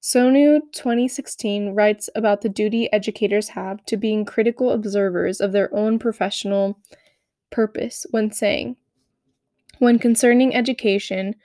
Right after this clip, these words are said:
we're not only faced with the impossibility of representing our pedagogical subject with accuracy and clarity, but we are simultaneously forced to reckon with ex-, existential questions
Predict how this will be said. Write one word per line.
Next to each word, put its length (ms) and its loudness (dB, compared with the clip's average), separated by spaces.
we're 140 2
not 260 2
only 240 2
faced 440 -2
with 120 -4
the 100 -6
impossibility 1040 -4
of 200 -4
representing 680 -2
our 140 -4
pedagogical 1080 -2
subject 720 0
with 240 0
accuracy 680 -4
and 140 -4
clarity, 520 -4
but 100 6
we 120 6
are 120 4
simultaneously 1000 0
forced 480 0
to 100 2
reckon 480 -2
with 200 -4
ex-, 440 -8
existential 800 0
questions 760 -6